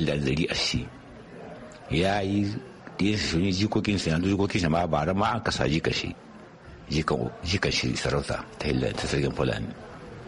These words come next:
Is-, an ga bawa, um, sarkin Fulani ba da zaka garin ga naɗe, naɗa shi koma ta yi.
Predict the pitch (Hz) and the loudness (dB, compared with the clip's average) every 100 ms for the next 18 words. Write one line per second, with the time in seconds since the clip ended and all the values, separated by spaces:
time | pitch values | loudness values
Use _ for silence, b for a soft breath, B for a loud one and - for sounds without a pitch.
0 | - - - - - - - - 67 - | -12 -8 -8 -10 -14 -14 -14 -6 -2 -2
1 | - - 60 65 62 58 71 73 64 - | -2 -2 2 2 2 2 2 2 0 -4
2 | - - - - - - - - 57 60 | -12 -16 -16 -18 -18 -18 -14 -8 -4 -2
3 | 60 60 57 55 - - - 69 80 71 | -2 -2 -4 -6 -4 -2 0 2 2 2
4 | 67 71 82 67 69 67 78 - 76 82 | 2 2 2 2 2 2 0 0 0 2
5 | - - 65 - 62 58 - 57 | 2 0 0 0 0 0 -2 -6